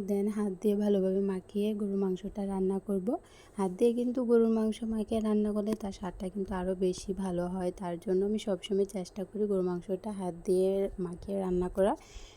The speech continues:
পরিমাণ মতো তেল দিয়ে এখন আমি ভালোভাবে হাত দিয়ে মাখিয়ে নিব। এইরকম করে হাত দিয়ে মাখিয়ে গরুর মাংসটা রান্না করলে খেতে কিন্তু অনেক টেস্টি হয়। আর আপনারা চাইলে কিন্তু এরকম করে রান্না করে দেখতে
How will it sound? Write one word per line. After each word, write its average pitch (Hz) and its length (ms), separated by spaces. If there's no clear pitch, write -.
পরিমাণ 226 440
মতো 233 180
তেল 196 280
দিয়ে 208 200
এখন 190 220
আমি 190 200
ভালোভাবে 185 540
হাত 185 280
দিয়ে 196 180
মাখিয়ে 185 440
নিব। 190 240
এইরকম 214 460
করে 247 180
হাত 220 260
দিয়ে 220 140
মাখিয়ে 202 400
গরুর 202 260
মাংসটা 202 460
রান্না 185 320
করলে 202 240
খেতে 196 280
কিন্তু 190 260
অনেক 196 400
টেস্টি 196 380
হয়। 196 340
আর 190 220
আপনারা 220 440
চাইলে 214 280
কিন্তু 214 320
এরকম 190 400
করে 208 260
রান্না 190 320
করে 196 180
দেখতে 185 320